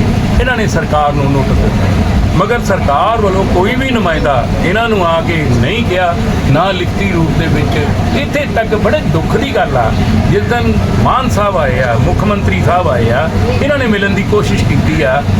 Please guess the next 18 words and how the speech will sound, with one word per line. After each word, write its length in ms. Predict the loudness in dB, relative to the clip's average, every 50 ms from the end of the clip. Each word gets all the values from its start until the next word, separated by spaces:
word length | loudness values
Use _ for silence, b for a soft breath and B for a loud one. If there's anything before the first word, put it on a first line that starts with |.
| 0 0 0
ਵੀ 120 | 0 0 0 -2 -2
ਅਸੀਂ 240 | -2 -2 -2 -2 -2 -2 0
ਇਸ 380 | 0 2 2 2 0 0 0 0 0 0 0 0 -2 -2 0 0 0 0 0 0
ਪ੍ਰੋਗਰਾਮ 580 | 0 0 0 0 0 0 0 0 0 0 0 0
'ਚ 80 | 0
ਨਹੀਂ 280 | 2 2 2 0 0 -2
ਜਾਣਾ 320 | 0 0 0 0 0 0
ਚਾਹੁੰਦੇ, 600 | -2 0 0 0 0 0 0 -2 0 -2 -2 -2 -2 -2 -2
ਅਸੀਂ 240 | -2 -2 -2 -2 0 0 0
ਚਾਹੁੰਦੇ 340 | 0 2 0 0 0 0 0
ਆ 120 | 0 0
ਵੀ 160 | -2 -2 -2 0 0
ਅਮਨ 180 | 0 0 0 0
ਸ਼ਾਂਤੀ 480 | -2 -2 -2 -2 -2 -2 -2 -2 0
ਦੇ 100 | 0 0
ਅਸੀਂ 180 | 0 0 0 -2 0 0 0 0 0 0 0
ਹਾਮੀ 400 | 0 2 0 0 0 0 0 0
ਆ, 100 | 0